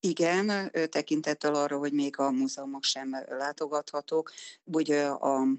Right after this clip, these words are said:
Tihanyi Levendulaház, ö, a, ö, Bakonyban a Pannoncsillagda, vagy a Tapolcai Tavas barlang sem tudta megnyitni még, ö, a kapuit. Ö, bízunk abban, hogy hamarosan erre is lehetőség lesz.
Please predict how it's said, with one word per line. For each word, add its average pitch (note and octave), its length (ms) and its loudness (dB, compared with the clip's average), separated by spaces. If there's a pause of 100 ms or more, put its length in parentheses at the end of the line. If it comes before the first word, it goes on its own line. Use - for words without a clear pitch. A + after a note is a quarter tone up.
(100)
Tihanyi C#3+ 400 2
Levendulaház, D3 1040 2
ö, C3+ 140 0
a, - 240 -6 (120)
ö, - 340 -4 (340)
Bakonyban C3+ 500 -2
a C3+ 60 -4
Pannoncsillagda, C#3 960 0 (280)
vagy - 140 -6
a C3 60 0
Tapolcai C#3 540 -4
Tavas C#3+ 340 0
barlang C#3 440 0
sem C3+ 240 0
tudta D3 320 -4
megnyitni C#3 500 0
még, C#3 260 -2
ö, D3 180 0
a - 180 -4
kapuit. D#3+ 580 -2 (320)
Ö, D#3+ 200 4
bízunk C#3+ 460 2
abban, C#3+ 540 0
hogy C3+ 420 0
hamarosan C#3+ 680 -2
erre - 220 -6
is - 220 0
lehetőség D3+ 640 0
lesz. E3+ 300 -2